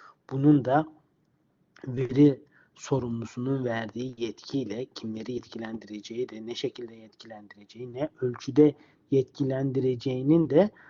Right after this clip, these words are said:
aslında bu K V K K sistemi içerisinde belirlenmesi gerekiyor. Onun adına kişisel verileri işleyen gerçek veya tüzel kişi de veri işleyen sıfatıyla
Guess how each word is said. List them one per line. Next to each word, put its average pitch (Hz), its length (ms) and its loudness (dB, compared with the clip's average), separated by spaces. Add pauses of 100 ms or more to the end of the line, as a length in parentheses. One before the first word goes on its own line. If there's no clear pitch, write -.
(160)
aslında 131 440 -2
bu 139 40 -8
K 110 300 -6
V 117 140 -6
K 117 240 -8
K 143 160 -2
sistemi - 480 -8
içerisinde 113 720 2 (340)
belirlenmesi 123 720 -2
gerekiyor. 117 640 2 (400)
Onun 135 320 -2
adına 120 540 -2 (120)
kişisel 123 560 -10
verileri 101 400 -14
işleyen 120 640 -12
gerçek 110 460 -12
veya 110 320 -14
tüzel 113 340 -10
kişi - 360 -20
de 143 200 -2 (420)
veri 123 180 -4
işleyen 127 720 -8
sıfatıyla 117 840 -6